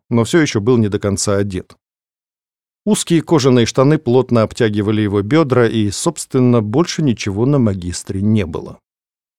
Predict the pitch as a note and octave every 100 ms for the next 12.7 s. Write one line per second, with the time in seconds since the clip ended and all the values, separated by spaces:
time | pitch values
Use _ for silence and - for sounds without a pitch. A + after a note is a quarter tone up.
0 | _ _ _ _ - C3 D3+ G3+ G3 D#3+
1 | D#3+ D3+ D3 C#3+ C#3+ D3 A2+ A#2+ A#2 A2
2 | A#2+ - C#3 A2 A2 G2 A#2+ A#2+ A#2 A2
3 | A#2 E3+ E3+ A2 - A2+ A2 G#2+ A#2 -
4 | - A#2+ A#2 G#2 G2+ - B2+ A2+ G#2+ G#2
5 | - A#2 A#2 A2 G2+ G#2+ G#2+ G#2+ F#2+ F#2
6 | G2 A#2 - G3 E3+ - - - _ _
7 | - B2+ C#3+ G#3 - F3 D3+ - F3+ D#3
8 | C3+ B2+ C3+ C3+ C#3 A#2 A2+ G#2+ A2+ -
9 | G#2+ - B2 A2+ F3+ D3 - A2+ A2+ D3
10 | - A2 G#2+ G#2 A#2 A#2 - C3+ G2+ E2
11 | - F#2+ - G2 - B2 G#2 G2+ G#2 A2+
12 | G2+ - A#2 F#2 D2+ C#2